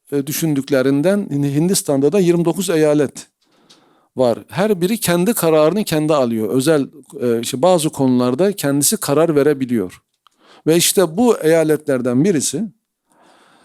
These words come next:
böyle bir karar vermiş. Devlet okullarında başörtüsü yasağı. Hatta bir arkadaş bana videosunu izletti.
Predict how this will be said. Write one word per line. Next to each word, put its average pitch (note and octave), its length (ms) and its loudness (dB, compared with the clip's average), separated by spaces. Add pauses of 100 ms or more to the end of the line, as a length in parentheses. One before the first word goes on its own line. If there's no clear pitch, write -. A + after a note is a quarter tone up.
(160)
böyle F#3 260 4
bir A3+ 60 0
karar G3+ 440 2
vermiş. B2+ 540 0 (600)
Devlet F3 340 4
okullarında C3+ 600 0
başörtüsü C#3+ 540 0
yasağı. A#2+ 440 -4 (440)
Hatta F3+ 380 0
bir G#3+ 60 2
arkadaş E3+ 480 0
bana G3 300 0
videosunu E3 420 -2
izletti. C3+ 540 -4